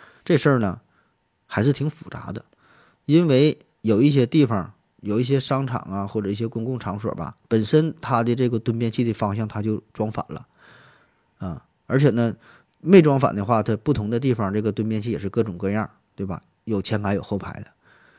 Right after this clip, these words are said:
所以呢，这就让我们弄得这个无所适从，不知道面向何处啊。那么通常我们的选择呢，可能就是脸朝外，对吧？屁股对着墙，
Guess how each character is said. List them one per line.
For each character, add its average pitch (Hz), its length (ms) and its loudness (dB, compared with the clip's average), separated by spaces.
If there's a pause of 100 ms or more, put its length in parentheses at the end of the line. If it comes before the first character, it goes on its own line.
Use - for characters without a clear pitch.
(140)
所 135 180 2
以 127 40 6
呢， 123 100 2
这 147 120 4
就 127 80 6
让 127 180 4
我 - 100 -2
们 101 200 -2 (360)
弄 127 280 -2
得 107 100 2
这 107 80 2
个 101 80 0
无 101 140 0
所 110 160 -2
适 110 140 -2
从， 92 200 -8
不 117 120 -4
知 107 120 0
道 101 320 2 (400)
面 123 180 0
向 113 160 0
何 98 120 -2
处 135 260 0
啊。 - 180 -12 (1300)
那 151 100 -2
么 147 180 2
通 196 200 0
常 135 200 2
我 127 100 4
们 107 120 -2
的 131 80 0
选 104 180 -2
择 95 140 -2
呢， 117 120 -2
可 107 100 -4
能 101 160 -2
就 123 100 0
是 113 300 -2
脸 104 180 0
朝 92 160 -10
外， 123 360 -4 (240)
对 - 120 -12
吧？ 98 160 -10
屁 160 160 -2
股 120 120 -4
对 123 140 0
着 98 120 -2
墙， 92 300 -4